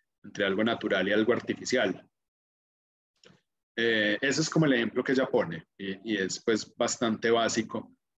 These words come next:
como a la hora de, de entender ese tipo de situaciones.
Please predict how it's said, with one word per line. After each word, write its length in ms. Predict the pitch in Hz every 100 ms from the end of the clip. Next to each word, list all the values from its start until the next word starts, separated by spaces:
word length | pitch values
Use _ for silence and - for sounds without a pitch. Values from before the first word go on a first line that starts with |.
| _ _
como 220 | 107 101
a 40 |
la 160 | 95 98
hora 240 | 95 104
de, 380 | 110 98 87 85 85
de 100 | 92
entender 680 | 95 87 104 92 92 87 82 82 -
ese 200 | 107 107
tipo 280 | 104 110 -
de 80 | 104
situaciones. 720 | - - 80 95 87 80 -